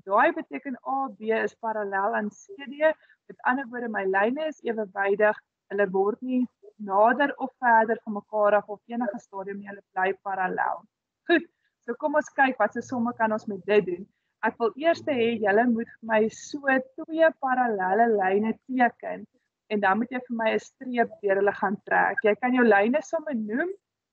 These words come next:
A, B en C, D, en dan trek jy net vir my so 'n streepie deur hulle.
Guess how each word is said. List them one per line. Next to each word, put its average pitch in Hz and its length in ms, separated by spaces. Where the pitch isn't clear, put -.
A, 247 260
B 190 320
en 208 160
C, 262 400
D, 196 160
en - 640
dan 208 140
trek 247 360
jy 254 60
net 247 180
vir 233 100
my 202 140
so 226 140
'n 226 40
streepie 208 600
deur 180 240
hulle. 175 360